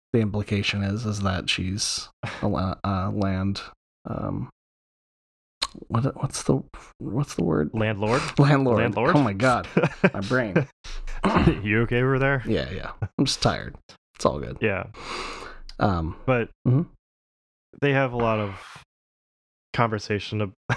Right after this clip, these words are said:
Speaker 2: <laughs> like, what did they call her? Narca?
Speaker 1: Yeah, 'cause she's saying, like,
Speaker 2: Which
Speaker 1: it's steeds and s-,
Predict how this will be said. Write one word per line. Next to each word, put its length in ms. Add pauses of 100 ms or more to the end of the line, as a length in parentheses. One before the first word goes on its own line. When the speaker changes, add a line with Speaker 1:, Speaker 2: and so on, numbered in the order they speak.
Speaker 2:
<laughs> 100
like, 300 (840)
what 100
did 100
they 100
call 280
her? 180
Narca? 680
Speaker 1:
Yeah, 380
'cause 180
she's 240
saying, 300
like, 120
Speaker 2:
Which 180
Speaker 1:
it's 200
steeds 360
and 180
s-, 140